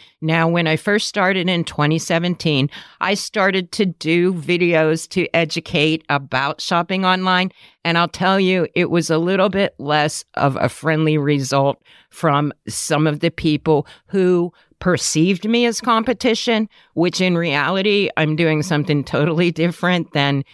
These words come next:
like, a online store with a checkout. So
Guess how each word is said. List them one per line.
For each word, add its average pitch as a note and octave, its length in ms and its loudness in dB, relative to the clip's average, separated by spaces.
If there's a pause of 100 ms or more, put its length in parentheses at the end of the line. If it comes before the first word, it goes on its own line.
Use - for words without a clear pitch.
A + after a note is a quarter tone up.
like, C3 260 -2
a B2+ 280 2
online D3 420 2
store C#3+ 380 0
with C3+ 200 -2
a - 40 -8
checkout. D#3+ 640 -4 (320)
So C#3+ 600 0